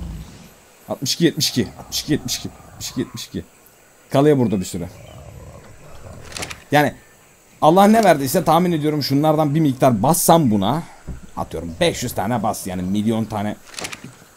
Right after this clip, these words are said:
Milyon tane var değil mi ya? Mi-, milyon yoktur da var yani. Milyon, milyar bayağı var orada. Ha bak düşmeye başladı.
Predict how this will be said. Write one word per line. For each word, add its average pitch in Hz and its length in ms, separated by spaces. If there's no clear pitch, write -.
Milyon 147 180
tane 117 240
var 185 200
değil - 120
mi 127 60
ya? - 80
Mi-, 170 300
milyon 180 320
yoktur 196 380
da 127 100
var 143 140
yani. 107 340
Milyon, 117 420
milyar 117 400
bayağı 107 340
var 107 120
orada. 92 300
Ha 104 140
bak 113 140
düşmeye 107 240
başladı. 90 300